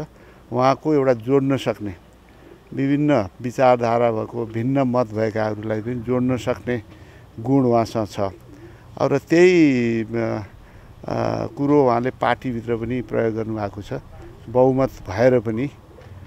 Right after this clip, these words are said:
आ, बहुमतको प्रयोग नगरिकन सबै नेताहरूको सुझाव सल्लाह गरेर सहमतिबाट मात्रै निर्णय गर्ने र चाहिँ,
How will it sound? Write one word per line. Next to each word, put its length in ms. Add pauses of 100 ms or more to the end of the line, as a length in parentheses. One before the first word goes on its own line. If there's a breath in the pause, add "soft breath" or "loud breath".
(160)
आ, 680
बहुमतको 540
प्रयोग 320
नगरिकन 580
सबै 500
नेताहरूको 560
सुझाव 380
सल्लाह 460 (720 loud breath)
गरेर 460
सहमतिबाट 840
मात्रै 300
निर्णय 400
गर्ने 300 (640 loud breath)
र 320
चाहिँ, 280